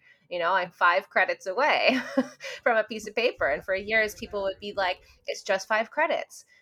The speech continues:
Why don't you just do it? It's one class a year. Why don't you go back?" And I would be like, "For what? For you."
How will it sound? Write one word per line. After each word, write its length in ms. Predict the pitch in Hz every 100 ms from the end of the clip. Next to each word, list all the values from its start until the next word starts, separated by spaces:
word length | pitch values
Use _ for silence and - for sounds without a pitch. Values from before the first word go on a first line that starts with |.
| -
Why 160 | 170
don't 160 | 180 190
you 60 | 226
just 200 | 254 -
do 180 | 294 269
it? 100 | 175
It's 140 | 175
one 240 | 170 160
class 280 | 208 226 226
a 40 | 254
year. 180 | 302
Why 180 | 254 196
don't 140 | 202 226
you 100 | 233
go 120 | 226
back?" 360 | 214 254 - -
And 160 | 220 226
I 100 | 233
would 100 | 240
be 100 | 247
like, 160 | 240
"For 520 | - - 294 311 320 320 _
what? 640 | 180 190 180 - - - - _ _
For 240 | - 254 214
you." 540 | 185 220 185 - -